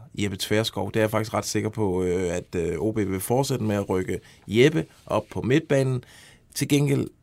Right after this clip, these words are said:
så, øh, efterlader det jo et hul i midterforsvaret, øh, hvor, øh, jeg også, øh, jeg er hundrede procent sikker på, at O B, det er der, at de sætter alle kræfter ind for at forstærke sig med en, øh, midterstopper.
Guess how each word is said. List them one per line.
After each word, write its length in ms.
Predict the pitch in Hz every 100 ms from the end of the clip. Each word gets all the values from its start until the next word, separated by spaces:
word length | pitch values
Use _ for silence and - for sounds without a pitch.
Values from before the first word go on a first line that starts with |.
| -
så, 340 | - 117 95 52
øh, 100 | 73 78
efterlader 440 | 78 - 110 101
det 100 | 107
jo 100 | 107
et 80 | 113
hul 280 | 104 113 -
i 120 | -
midterforsvaret, 880 | 98 107 120 - 90 - 85 95 90 -
øh, 380 | - 92 85 92 90 - -
hvor, 400 | 95 90 87 -
øh, 280 | 92 92 90
jeg 80 | 92
også, 400 | 98 101 - -
øh, 220 | 95 82 - - - - - -
jeg 100 | - -
er 60 |
hundrede 200 | - 156
procent 280 | 135 110 107
sikker 160 | 104 98
på, 120 | 101
at 140 | 90
O 120 | 87
B, 80 | 104 101 90 - _ _ - -
det 40 | 107
er 40 |
der, 240 | 95 123
at 160 | - 101
de 60 | 95
sætter 220 | 107 78
alle 160 | 101
kræfter 340 | 110 95 98 87
ind 180 | 87 85
for 120 | 90
at 60 |
forstærke 360 | 85 - 71 92
sig 100 | 82 80 - -
med 160 | 98 90
en, 100 | 90
øh, 200 | 90 90
midterstopper. 880 | 92 101 104 - - - 90 87